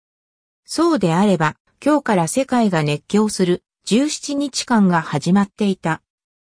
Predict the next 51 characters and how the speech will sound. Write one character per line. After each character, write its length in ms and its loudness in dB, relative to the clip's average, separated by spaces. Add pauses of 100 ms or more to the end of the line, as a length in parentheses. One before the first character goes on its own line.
(380)
そ 320 0
う、 100 -6 (220)
本 280 0
来 200 4
な 120 2
ら、 180 0 (280)
今 160 4
日 80 -6
七 200 -4
月 280 -2
二 180 2
十 200 2
四 180 2 (100)
日 140 2
は、 220 0 (240)
二 260 4
ゼ 140 0
ロ 140 2
二 180 -2
ゼ 180 2
ロ 220 0 (240)
東 240 2
京 240 2
五 140 2
輪 180 2
開 220 0
幕 240 0
日。 180 0 (1400)
最 300 -2
初 180 -2
の 120 0
東 240 0
京 260 0
五 120 2
輪 200 2
開 220 0
幕 280 0
日 140 2
の 220 0 (200)
千 320 -4
九 240 -4
百 320 -4
六 240 -2
十 240 2
四 160 2
年 240 2
十 240 0
月 280 -2
十 200 0
日 180 0
が、 220 0